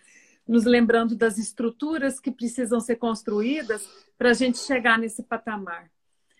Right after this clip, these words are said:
A gente meio que, que eu, eu costumo dizer, né? Autismo é, é andar numa estrada sem mapa, né?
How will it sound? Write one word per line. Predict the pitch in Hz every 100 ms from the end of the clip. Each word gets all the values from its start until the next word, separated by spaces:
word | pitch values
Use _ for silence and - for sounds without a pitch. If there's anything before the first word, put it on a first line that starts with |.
| _ _ _ _
A | 220
gente | 214 254 277 - - 320
meio | 311 294 302 311 330
que, | - 349 349 285 -
que | - 254
eu, | 247 247
eu | 233
costumo | - 285 269
dizer, | 277 233 254
né? | 240 226 208
Autismo | 214 226 247 240
é, | 247 247 220
é | 220 214 202 190 -
andar | 226 214 226 254
numa | 269
estrada | 262 - 226 226
sem | 247 294
mapa, | 294 262 262 262 202
né? | 208 269